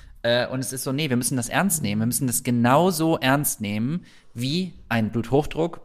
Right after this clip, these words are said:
wie ein, äh, ein Bruch im, in irgendeinem Knochen. Das ist wichtig, weil, also, d-, das, der Knochenbruch, der verheilt, nur wenn wir ihn in Ruhe lassen und wenn wir ihn schonen.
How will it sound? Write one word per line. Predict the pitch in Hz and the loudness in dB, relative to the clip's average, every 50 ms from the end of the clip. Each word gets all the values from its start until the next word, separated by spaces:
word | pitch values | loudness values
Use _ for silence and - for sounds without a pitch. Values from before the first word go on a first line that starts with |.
| - - | -14 -6
wie | - 117 110 113 123 143 - | -4 -2 0 2 2 2 2
ein, | - - 113 113 113 110 110 - - - - - _ _ _ _ - _ - - - - | 2 2 2 4 4 2 0 -2 -4 -14 -20 -20 _ _ _ _ -20 _ -20 -20 -14 -6
äh, | - 127 117 113 113 107 104 104 90 92 | 0 2 4 4 6 6 4 2 2 2
ein | 110 110 110 - 117 107 | 0 0 0 0 -2 -2
Bruch | - 120 135 - - | 0 -2 -2 -2 -2
im, | 101 113 113 - | -2 -2 -2 -2
in | 110 123 110 | -2 -4 -4
irgendeinem | - 113 98 92 82 107 120 113 113 120 117 113 | -4 -4 -4 -2 -2 -2 -2 0 2 2 0 0
Knochen. | 117 - 117 110 113 143 143 165 - - - - - - - - | 0 0 0 0 0 0 -4 -4 -6 -10 -18 -20 -20 -20 -16 -10
Das | - 131 - | -6 -4 -2
ist | 160 - - | 0 0 0
wichtig, | - 214 - - - 95 92 - - | 0 0 -2 -2 -6 -6 -6 -6 -2
weil, | - 113 120 127 123 98 | 2 2 4 4 2 0
also, | - - 127 131 139 110 - - | -2 -2 0 0 0 -2 -2 -8
d-, | 107 110 104 - - - - | -16 -16 -16 -16 -18 -18 -14
das, | 113 127 127 - - - - - - _ _ _ _ _ _ _ _ _ - | -6 -4 -4 -4 -4 -6 -10 -20 -20 _ _ _ _ _ _ _ _ _ -6
der | - 123 147 147 | 2 2 2 2
Knochenbruch, | - - 156 175 196 196 202 185 160 170 165 143 | 4 2 2 2 4 2 2 2 2 0 -2 -2
der | - 139 135 | -2 -4 -4
verheilt, | - 131 120 113 123 135 135 123 117 117 123 143 175 196 - - - _ _ _ _ _ - | -2 -4 -4 -2 0 0 2 4 2 2 2 0 -2 -4 -6 -10 -14 _ _ _ _ _ -4
nur | 135 143 160 185 180 139 | 0 2 4 4 4 4
wenn | 139 143 135 | 2 0 0
wir | 135 | -2
ihn | 123 117 123 | 0 0 0
in | 123 120 | 0 0
Ruhe | 117 113 135 156 160 | -2 -2 0 2 4
lassen | 143 135 135 131 135 123 | 4 4 2 0 -2 -2
und | 120 117 | 0 0
wenn | 117 117 | 0 0
wir | 113 107 | 0 -2
ihn | 101 110 | -4 -4
schonen. | - - - 120 110 104 101 101 98 113 156 - | -4 -2 0 0 0 0 0 -2 -2 -4 -6 -8